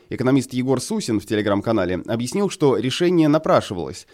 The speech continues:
В предыдущей версии возникла, цитата, «странная конструкция, когда выручку можно не возвращать, но продавать обязан». Тем не менее, по его мнению,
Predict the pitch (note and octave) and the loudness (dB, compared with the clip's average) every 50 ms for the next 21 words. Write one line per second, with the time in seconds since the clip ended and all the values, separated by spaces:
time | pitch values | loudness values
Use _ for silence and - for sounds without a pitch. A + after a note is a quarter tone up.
0 | _ _ _ - - C3 C3 D3 D3 C3+ A2+ - - A#2 C3+ F3+ F#3 - - B2 | _ _ _ -4 -2 0 2 2 2 2 0 -2 -2 2 2 2 2 0 -2 -2
1 | G#2 G#2+ G#2 B2 C#3 D3 - C#3+ C#3 B2+ A#2+ - - - C3 A#2+ B2+ A2+ - G#2+ | 0 0 2 4 2 2 4 4 4 4 4 2 -2 -6 -4 -2 -2 -2 -2 -4
2 | - - - D3+ D#3 C#3+ C3 B2 A#2 G#2+ G#2 A2+ A2 A2 A2 - - G3 G#3 G3 | -6 -2 0 2 2 4 4 4 4 2 2 2 0 -2 -2 -2 -4 -4 -4 -4
3 | - - B2+ A#2 - B2 A2 G#2+ A2 A2+ D3 D3+ C3 G#2+ - - A#2+ B2 B2 B2 | -2 -2 -2 -2 -2 -2 -2 0 0 2 2 2 2 0 -2 0 2 2 4 4
4 | A#2 A#2 A#2 A#2+ A#2+ A2+ A2+ G#2+ G#2+ G#2+ G#2 - - F#3 G3 G#3+ G#3 - _ - | 4 2 2 2 2 0 0 -2 -2 -2 -2 -2 0 0 0 0 -2 -6 _ -20
5 | _ _ - - C3 C3 - B2 A#2 A2 A2+ A2 B2 D3+ D3+ E3 E3 E3 C3+ G2 | _ _ -2 0 2 2 2 2 2 4 4 4 4 4 2 0 2 2 2 2
6 | F2 C#2 D2+ A#1+ G#2 - _ _ _ _ _ _ _ _ _ - - A#2+ A#2 A2 | 0 -2 -10 -12 -14 -16 _ _ _ _ _ _ _ _ _ -2 0 2 4 4
7 | G#2 A#2+ D3 D#3 A#2+ F2+ - G#2 G2+ G2+ G2+ A#2+ D3 D#3 C3 A#2+ A2+ G#2 | 4 4 4 4 4 2 2 0 2 2 4 6 6 6 6 6 4 4